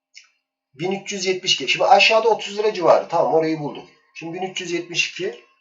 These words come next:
Yukarıya bir bakalım. Buradan ölçelim de ona göre daha iyi olur. Bin, e, bin dört yüz elli sekiz diyor. E, üç yüz yetmiş, dört yüz desen elli, seksen basamak, doksan basamak falan bahsediyor. Altmış,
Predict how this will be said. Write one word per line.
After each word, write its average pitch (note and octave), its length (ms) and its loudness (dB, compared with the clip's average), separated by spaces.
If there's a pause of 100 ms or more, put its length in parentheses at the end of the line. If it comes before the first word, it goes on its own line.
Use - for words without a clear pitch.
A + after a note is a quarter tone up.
(360)
Yukarıya C#3+ 400 -6
bir G2+ 60 -8
bakalım. - 400 -10
Buradan C3 260 -8
ölçelim B2+ 420 -10
de G#2 40 -10
ona G2+ 140 -8
göre F#2+ 240 -14
daha F2+ 180 -10
iyi D2 80 -20
olur. - 240 -20 (1000)
Bin, F3+ 300 -6
e, C#3+ 720 -2
bin F3 260 -6
dört F#3+ 280 -2
yüz G3 140 -10
elli E3 220 -4
sekiz D#3 460 -8
diyor. F#2 220 -12 (960)
E, A2+ 80 -6 (680)
üç C#3+ 240 -18
yüz C#3 100 -12
yetmiş, C3+ 340 -10
dört D3 240 -8
yüz A2 140 -16
desen D#3 340 -8
elli, D3 320 -10
seksen D#3 560 -6
basamak, - 480 -8
doksan C3+ 420 -8
basamak D#2+ 400 -12
falan - 280 -8
bahsediyor. - 400 -10
Altmış, - 560 -10